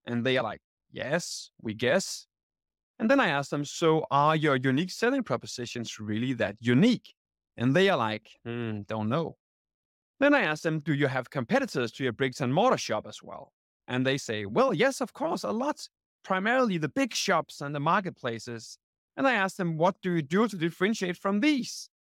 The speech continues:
And they say, "Well, Mogens, it's simple. We are experts on everything you need for your ski vacation, and we know our target audience very well. So we do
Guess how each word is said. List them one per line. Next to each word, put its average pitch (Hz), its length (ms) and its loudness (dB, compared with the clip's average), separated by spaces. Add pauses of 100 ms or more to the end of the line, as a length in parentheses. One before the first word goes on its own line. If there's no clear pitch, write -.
(260)
And 185 160 2
they 190 100 6
say, 180 360 2
"Well, 208 260 0
Mogens, 208 400 2
it's - 180 -6
simple. 302 480 0 (260)
We 226 220 4
are 175 160 4 (160)
experts 202 720 -2
on 135 140 -4 (100)
everything 247 440 2
you 240 120 2
need 208 260 2
for 185 140 0
your 147 140 2
ski 269 200 0
vacation, 120 640 -4 (380)
and 202 220 0
we 196 100 4
know 190 320 4
our 156 240 4
target 170 480 0
audience 160 500 2
very 131 260 2
well. 160 340 4 (340)
So - 200 -2
we 196 120 0
do 208 200 0